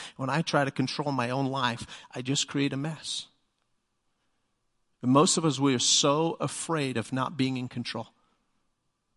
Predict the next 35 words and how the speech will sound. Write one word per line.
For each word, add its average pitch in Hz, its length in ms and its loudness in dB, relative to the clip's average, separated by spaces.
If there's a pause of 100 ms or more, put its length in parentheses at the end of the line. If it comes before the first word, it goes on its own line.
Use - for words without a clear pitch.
(1300)
Because 143 380 6 (1160)
we 156 200 8
think 165 440 0
that, 139 160 4 (140)
that, 139 160 4 (180)
that 147 120 8
it'll 131 200 4
turn 175 340 2
out 143 180 2
well 127 320 2
when, 123 220 -2 (100)
when 120 180 0
we're 131 200 -2
in 123 80 -4
control. - 440 -8 (800)
But 135 120 -4
here's 160 240 0
the 156 60 -4
reality. 143 540 -2 (680)
Jesus 175 380 4
Christ 156 400 2
is 160 180 2
in 131 120 -2
control. 117 360 0
The 123 80 -6
question 147 400 0
is, 135 140 -2
have 135 160 -4
you 135 80 -4
given 120 320 0
him 120 180 -8
control 117 400 -4
of 113 120 -10
your 110 80 -4
life? - 440 -12